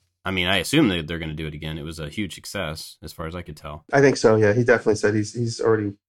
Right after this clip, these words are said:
Speaker 2: putting together the, uh, the concept for next year.
Speaker 1: Nice.
Speaker 2: Yeah.
Speaker 1: It was, it was very cool.
Speaker 2: Yeah, it was, it was such a great time, and I had no, uh, you know, just, like, when you're feeling a little, like, uh, me personally, I mean, you know, I don't know about either one of you guys, but,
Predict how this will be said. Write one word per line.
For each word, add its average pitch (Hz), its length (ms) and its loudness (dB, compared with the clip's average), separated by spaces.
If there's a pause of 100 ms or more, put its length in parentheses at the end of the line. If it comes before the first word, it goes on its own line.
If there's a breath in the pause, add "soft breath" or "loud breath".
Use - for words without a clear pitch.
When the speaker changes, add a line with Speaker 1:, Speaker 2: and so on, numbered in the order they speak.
(200)
Speaker 2:
putting - 200 2
together 104 300 -2
the, 98 300 -2
uh, 110 60 -8 (320)
the 110 60 -2
concept 104 540 -4
for 113 80 -6
next 113 220 -8
year. 110 200 -6 (720)
Speaker 1:
Nice. 76 340 -10 (340)
Speaker 2:
Yeah. 95 160 -2 (640)
Speaker 1:
It 123 60 -6
was, 139 220 -6
it 143 40 -2
was 151 160 4
very 90 280 0
cool. 78 320 -6 (640)
Speaker 2:
Yeah, 151 180 6 (100)
it 165 60 6
was, 156 260 6
it 160 80 6
was 151 140 6
such - 180 4
a 165 60 2
great 135 220 8
time, 135 260 8
and 123 100 10
I 123 40 8
had 127 260 6
no, 135 500 10
uh, 135 280 8
you 156 100 12
know, 165 100 12
just, 170 240 6
like, 196 160 8
when 165 120 10
you're 147 100 8
feeling 143 240 10
a 127 60 10
little, 127 220 10
like, 123 220 2
uh, 120 60 -2 (140)
me 151 160 12
personally, 113 460 8
I 107 60 8
mean, 104 280 8
you 101 60 4
know, 104 120 6
I 107 60 8
don't 113 80 6
know 113 120 10
about 104 280 6
either 117 120 6
one 113 120 8
of 117 40 4
you 113 60 -2
guys, 104 160 6
but, - 240 2